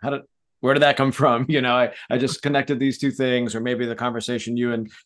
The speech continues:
Katie had might have brought out some different ideas. And, um, just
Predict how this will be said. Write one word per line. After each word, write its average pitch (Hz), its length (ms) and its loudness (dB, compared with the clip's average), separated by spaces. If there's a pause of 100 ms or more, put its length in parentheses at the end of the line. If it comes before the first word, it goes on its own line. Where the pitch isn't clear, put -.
(140)
Katie 131 260 2
had 107 340 4
might 110 200 2
have 107 120 -2
brought 117 180 2
out 110 160 -2
some 120 120 -6
different 123 260 -4
ideas. 113 600 -2
And, 107 220 -2 (300)
um, 107 240 2
just 107 260 -2